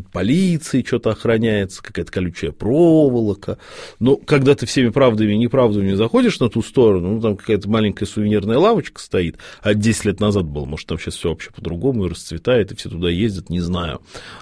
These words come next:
А, и тебе вот оттуда ты начинаешь свой, а, путь назад к, э, Золотому Рогу через весь старый Константинополь. Вот это, да, это там стоящее путешествие.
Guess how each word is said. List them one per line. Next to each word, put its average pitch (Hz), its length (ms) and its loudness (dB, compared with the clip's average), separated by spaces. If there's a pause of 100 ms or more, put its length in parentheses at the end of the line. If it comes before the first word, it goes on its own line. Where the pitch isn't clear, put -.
А, 101 680 4
и 90 220 0
тебе 113 340 2
вот 117 140 4
оттуда 110 500 2
ты 110 140 2
начинаешь 110 580 0
свой, 98 360 -2 (420)
а, 92 260 0
путь - 440 -4
назад 101 460 0
к, - 180 -20
э, 87 380 0
Золотому 92 520 0
Рогу 127 440 2 (180)
через 101 320 0
весь 123 260 2
старый 107 380 2
Константинополь. 85 1000 -6
Вот 95 200 -4
это, 127 460 2
да, 90 360 -6
это 95 280 -6
там 80 280 -10
стоящее - 520 -10
путешествие. - 760 -18